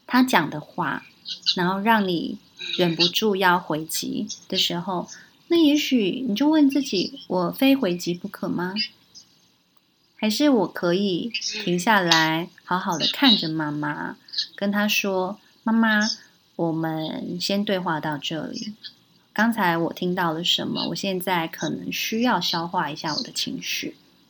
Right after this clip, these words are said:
啊，也就是你没有骂他什么，你也没有指责他，你就是只是让他知道他刚刚讲的话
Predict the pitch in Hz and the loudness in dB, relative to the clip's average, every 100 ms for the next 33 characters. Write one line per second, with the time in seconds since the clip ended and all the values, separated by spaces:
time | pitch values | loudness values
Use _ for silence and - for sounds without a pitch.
0 | _ _ _ _ - - - - _ _ | _ _ _ _ -8 -6 -8 -14 _ _
1 | _ - 185 220 339 349 220 226 302 220 | _ -2 2 6 8 8 8 8 6 8
2 | 254 196 - 170 175 170 - - - - | 8 6 4 0 0 -4 -6 -10 -12 -16
3 | - - - 247 311 254 208 208 208 165 | -12 -6 0 8 8 8 6 4 2 -2
4 | - - - - 151 151 - 190 185 254 | -4 -8 -8 -8 -8 -6 -6 -4 2 6
5 | 262 254 160 196 180 - 254 262 226 202 | 6 4 -2 -2 -2 2 4 4 4 0
6 | 185 - 175 175 151 - - - - 240 | 0 0 2 2 2 0 -16 -8 0 0
7 | 233 247 247 254 254 151 151 156 180 156 | 4 4 6 6 6 2 -4 -6 -2 -2